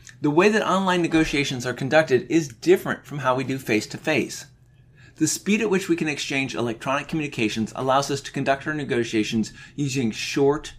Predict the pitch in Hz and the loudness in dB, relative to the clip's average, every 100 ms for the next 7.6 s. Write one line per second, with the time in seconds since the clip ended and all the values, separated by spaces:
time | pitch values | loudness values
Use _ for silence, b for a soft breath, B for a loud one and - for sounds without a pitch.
0 | - 123 110 113 - 117 107 - 95 - | -10 -6 0 -2 -2 -2 -2 -4 -10 -12
1 | - - - B B B 139 143 131 185 | -16 -20 -20 B B B 0 2 6 6
2 | 208 147 107 - 127 131 104 135 160 190 | 4 0 -2 -2 -4 -2 -2 2 2 2
3 | 185 139 131 131 120 123 110 117 131 127 | 0 2 2 0 -6 -6 -6 -6 -4 -2
4 | 120 113 - 156 147 - 147 143 - 143 | -4 -8 -6 -4 -4 -8 -4 -4 -2 -6
5 | 147 156 180 262 - 127 101 104 B B | -6 -4 -4 -4 -6 -2 0 -2 B B
6 | B 139 147 147 147 135 120 120 - 123 | B -4 0 0 0 -2 -2 -2 -6 -2
7 | 135 120 - 170 135 | 0 0 0 2 2